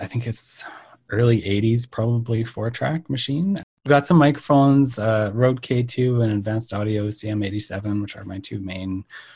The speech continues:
vocal microphones, and a bunch of other ones. Really nice monitors. They're Amphion one twelve monitors, which sound excellent. Um, so even if you wanted to come out and, like, I've offered this to people before, like, test your mixes out.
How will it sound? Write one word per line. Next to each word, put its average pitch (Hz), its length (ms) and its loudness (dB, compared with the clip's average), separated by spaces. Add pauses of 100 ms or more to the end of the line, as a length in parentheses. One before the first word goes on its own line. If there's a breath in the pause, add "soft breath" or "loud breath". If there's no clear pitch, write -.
(260 loud breath)
vocal 143 320 4
microphones, 120 680 4
and 104 140 0
a - 20 -2
bunch 104 220 -6
of 107 80 -8
other 98 240 -4
ones. 95 540 -4 (200)
Really 120 340 0
nice 110 300 0
monitors. 104 640 -4
They're 90 480 -12 (200)
Amphion 104 520 -4
one 104 240 -2
twelve 101 420 -4
monitors, 113 760 -6 (200)
which - 200 -10
sound 92 260 -6
excellent. 117 560 -6 (580 soft breath)
Um, 90 180 -12
so 104 300 -10
even 135 200 2
if - 140 0
you 123 60 2
wanted 107 300 0
to 113 80 -8
come 104 180 -4
out 101 220 -2
and, 95 140 -6
like, 87 380 -12 (300 soft breath)
I've 104 120 -2
offered 98 280 0
this 95 160 -4
to - 80 -14
people 101 240 -8
before, 92 380 -10
like, 87 200 -10
test - 320 -10
your 101 100 -4
mixes 107 380 -4
out. 110 300 0